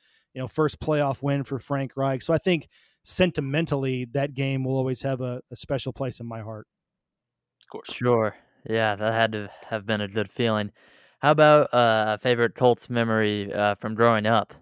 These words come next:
Speaker 3: in Indianapolis?
Speaker 1: Hmm. Well, I think there's the Brandon Stokely game, you know, where Manning threw the, uh, the, his forty-ninth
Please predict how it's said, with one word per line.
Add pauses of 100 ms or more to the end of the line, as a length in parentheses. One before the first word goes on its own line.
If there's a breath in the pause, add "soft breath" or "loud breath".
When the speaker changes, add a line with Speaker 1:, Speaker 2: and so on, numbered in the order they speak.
(400)
Speaker 3:
in
Indianapolis? (540)
Speaker 1:
Hmm. (1300)
Well,
I
think
there's (580)
the
Brandon
Stokely
game,
you
know,
where
Manning
threw
the,
uh,
the,
his
forty-ninth